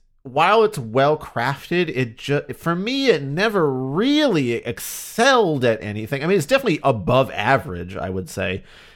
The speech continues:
And this isn't a huge deal at all. It's kind of funny. The plot is kind of interesting. The characters are kind of detailed and have a little bit of depth. It's a solid six to seven out of ten, depending on how nice you are with your grading. In the sea of terrible we've read, this is, like, coming up for fresh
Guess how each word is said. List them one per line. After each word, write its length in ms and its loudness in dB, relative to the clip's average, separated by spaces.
And 160 4
this 140 2
isn't 220 4
a 100 0
huge 320 -2
deal 240 2
at 80 2
all. 380 2
It's 220 2
kind 320 0
of 80 0
funny. 380 2
The 80 -4
plot 240 4
is 120 2
kind 380 2
of 100 0
interesting. 560 0
The 140 -2
characters 360 2
are 60 2
kind 460 0
of 80 2
detailed 560 2
and 80 0
have 240 0
a 60 0
little 200 2
bit 160 4
of 80 2
depth. 360 0
It's 100 -20
a 80 0
solid 640 4
six 340 -4
to 120 -4
seven 320 0
out 120 4
of 40 -4
ten, 260 -2
depending 280 0
on 80 2
how 100 4
nice 320 0
you 140 2
are 180 6
with 220 0
your 100 0
grading. 600 0
In 160 0
the 80 2
sea 220 0
of 100 4
terrible 380 4
we've 240 -2
read, 240 2
this 120 2
is, 60 -2
like, 180 2
coming 300 0
up 160 0
for 160 -4
fresh 340 -2